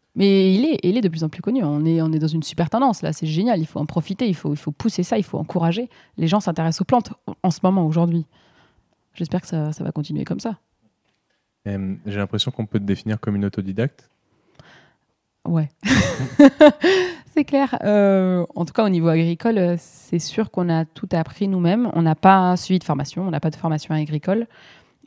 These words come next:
Speaker 1: On a suivi quelques petites formations ponctuelles, euh, à droite à gauche.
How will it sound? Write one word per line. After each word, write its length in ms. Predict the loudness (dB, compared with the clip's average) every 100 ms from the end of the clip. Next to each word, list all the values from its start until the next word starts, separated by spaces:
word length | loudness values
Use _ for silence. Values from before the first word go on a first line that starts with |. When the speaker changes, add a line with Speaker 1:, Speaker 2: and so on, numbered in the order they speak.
| -6
Speaker 1:
On 380 | -4 0 0
a 80 | 0
suivi 240 | 0 -2 -2
quelques 260 | 0 -2 -4 _ _ 0
petites 400 | 0 2 -2 0
formations 480 | 0 0 0 -2 -4
ponctuelles, 640 | -2 -4 -4 -4 -2 -2
euh, 160 | -2 -2
à 60 |
droite 220 | -2 -2
à 80 | -2
gauche. 320 | -2 -4 -6